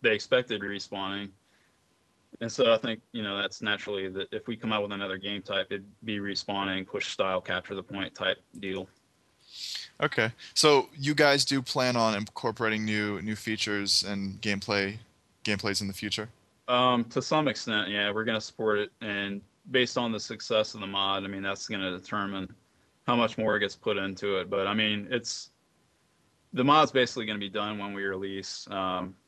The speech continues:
Speaker 1: but there is a chance of, you know, seeing another game type and possibly additional weapons and shit like that.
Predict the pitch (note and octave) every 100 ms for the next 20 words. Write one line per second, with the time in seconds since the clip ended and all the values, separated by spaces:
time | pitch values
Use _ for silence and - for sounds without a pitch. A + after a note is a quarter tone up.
0 | _ - G#2+ A2 G#2+ G2+ F#2+ G#2+ G#2 G2
1 | F#2+ G#2 F#2+ F#2 F2+ G2 F#2 F#2 F2+ G#2
2 | G2 G2 F#2+ F#2+ F#2 F#2+ G2 - F#2+ G2+
3 | - _ - G2+ F#2+ F#2+ - _ _ -
4 | - G2 - G2+ G2 F#2+ F#2+ G2 F#2 F#2+
5 | F#2+ F#2 F#2 F2+ F2+ - F2+ F2+ F2+ G2
6 | F#2+